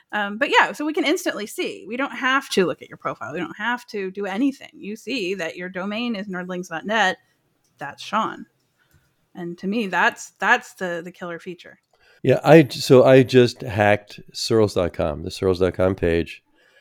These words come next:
Speaker 1: <laughs>
Speaker 2: Uh,
Speaker 1: We've done it
Speaker 2: so it
Speaker 1: live.
Speaker 2: has,
Speaker 1: That's
Speaker 2: it
Speaker 1: cool.
Speaker 2: has a link to Mastodon, and the link has rel equals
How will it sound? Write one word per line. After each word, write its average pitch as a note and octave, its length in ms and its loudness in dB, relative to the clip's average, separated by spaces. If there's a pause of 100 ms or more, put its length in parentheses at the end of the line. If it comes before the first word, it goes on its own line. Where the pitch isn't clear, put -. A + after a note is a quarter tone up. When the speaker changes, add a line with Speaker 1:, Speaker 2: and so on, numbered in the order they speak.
(140)
Speaker 1:
<laughs> - 140 0
Speaker 2:
Uh, E2+ 460 6
Speaker 1:
We've A#3+ 140 -8
done A3 140 -6
it - 20 0
Speaker 2:
so A#2 180 8
it A2 60 6
Speaker 1:
live. G2+ 60 2
Speaker 2:
has, A2 220 8 (160)
Speaker 1:
That's - 140 -20
Speaker 2:
it A#2 60 -2
Speaker 1:
cool. G#2 80 0
Speaker 2:
has A#2 240 4
a C3+ 60 6
link A2+ 300 4
to A#2+ 100 0
Mastodon, F#2 680 0 (640)
and G#2 180 2
the G2+ 40 2
link A#2 240 4
has A2 260 2
rel G2+ 300 4
equals F2+ 640 -2